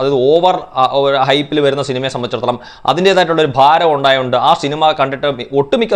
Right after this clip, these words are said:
സിനിമകളും തിയേറ്ററിൽ പരാജയപ്പെട്ട് വീഴുന്ന ഒരു കാഴ്ചയാണ് നമ്മൾ കണ്ടിട്ടുള്ളത്. കാര്യം ഞങ്ങളുടെ പ്രതീക്ഷയ്ക്കകത്ത് വന്ന്, വന്നില്ല, ഏഹ്, എന്ത്, എന്തെല്ലാം രീതിയിലുള്ള പ്രൊമോഷനായിരുന്നു ഇതുമായിട്ട് ബന്ധപ്പെട്ട് നടന്നത്. പക്ഷേ ഈ സിനിമ കണ്ടതിന് ശേഷം ഉണ്ണി മുകുന്ദൻ ഉൾപ്പെടെ ഈ സിനിമയ്ക്കകത്ത് അഭിനയിച്ചുള്ള പ്രതിനായക വേഷത്തിൽ വന്നിട്ടുള്ള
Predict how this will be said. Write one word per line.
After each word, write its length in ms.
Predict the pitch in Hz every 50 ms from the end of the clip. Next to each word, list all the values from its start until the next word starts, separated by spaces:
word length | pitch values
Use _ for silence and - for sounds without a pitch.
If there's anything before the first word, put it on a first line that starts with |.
| - 175
സിനിമകളും 380 | 156 151 151 143 143 139 139 135 - - - - - - -
തിയേറ്ററിൽ 200 | 143 156 170 165 170 160 156 160 147 143
പരാജയപ്പെട്ട് 500 | 131 131 143 143 151 160 143 147 135 139 135
വീഴുന്ന 200 | 131 131 127 131 127
ഒരു 80 | 123 117
കാഴ്ചയാണ് 380 | 120 120 120 120 117 127 117 117
നമ്മൾ 140 | 117 110 113 107
കണ്ടിട്ടുള്ളത്. 360 | 110 107 117 101 110 110 117 110
കാര്യം 160 | 117 120 120 120
ഞങ്ങളുടെ 200 | 117 123 127 120
പ്രതീക്ഷയ്ക്കകത്ത് 540 | 123 120 123 131 127 - 143 123 123 110 127 113
വന്ന്, 160 | 107 104 110 107
വന്നില്ല, 300 | 117 120 135 127 113 110 110 110 110 - - - - - - 107
ഏഹ്, 160 | 113 113 117 120 123
എന്ത്, 140 | 131 135 113 123
എന്തെല്ലാം 340 | 131 139 147 143 147 143 143 135
രീതിയിലുള്ള 300 | 131 127 123 123 127 127 123 131
പ്രൊമോഷനായിരുന്നു 640 | 123 123 135 139 139 - 143 131 123 123 123 120
ഇതുമായിട്ട് 280 | 117 123 123 123 120 127 117
ബന്ധപ്പെട്ട് 340 | 113 117 123 117 123 107 117 117
നടന്നത്. 280 | 110 107 110 113 110 107 95
പക്ഷേ 160 | 127 - - 165 165
ഈ 20 | 202 -
സിനിമ 220 | - 190 185 185 175 -
കണ്ടതിന് 320 | 160 151 156 160 160 156 143
ശേഷം 240 | 143 131 - 139 131 131 127 - - - - - 131 143
ഉണ്ണി 180 | 156 180 208 208 196
മുകുന്ദൻ 240 | 190 185 175 170 151
ഉൾപ്പെടെ 300 | 139 113 - 139 131 135 135 - 120 139
ഈ 20 | 175 -
സിനിമയ്ക്കകത്ത് 440 | - 143 143 147 147 139 143 131 143 127
അഭിനയിച്ചുള്ള 360 | 123 127 127 120 127 131 135 -
പ്രതിനായക 540 | - 139 139 160 175 190 185 185 185 185 185 185 170
വേഷത്തിൽ 320 | 170 170 - 160 170 156 143
വന്നിട്ടുള്ള 320 | 135 135 139 - 131 131